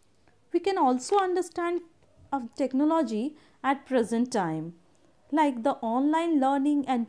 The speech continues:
teaching is the example of technological social change in society.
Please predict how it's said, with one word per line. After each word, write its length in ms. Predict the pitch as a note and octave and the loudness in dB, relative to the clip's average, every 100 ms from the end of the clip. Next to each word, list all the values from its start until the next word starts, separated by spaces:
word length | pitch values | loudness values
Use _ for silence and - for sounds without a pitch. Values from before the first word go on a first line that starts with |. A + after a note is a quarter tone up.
| - | -4
teaching 580 | C4 C4 A#3+ F#3 A3+ B3+ - _ _ _ _ _ _ C#4 | -4 -4 -4 -4 -6 -8 -20 _ _ _ _ _ _ -4
is 260 | D4 C#4+ _ _ _ _ _ _ _ _ _ _ | -2 -4 _ _ _ _ _ _ _ _ _ _
the 200 | A3 C#4+ B3+ | -2 -2 -2
example 680 | G#3+ F3 A3 A3 A#3 D4 D4+ | -4 -4 -2 -2 -2 0 0
of 220 | E4+ - | -2 -4
technological 880 | A#3 A3+ A3 A3+ B3 D4 D4 F4 E4 | -6 -4 -2 0 0 -2 0 0 0
social 480 | - A3 - B3 | 0 -2 0 -2
change 380 | B3 A3+ G3 F#3+ | -2 -2 -2 -2
in 140 | F#3+ F#3+ | -6 -6
society. 680 | F#3 F3 E3+ D#3+ E3 D#3+ | -8 -6 -6 -6 -8 -10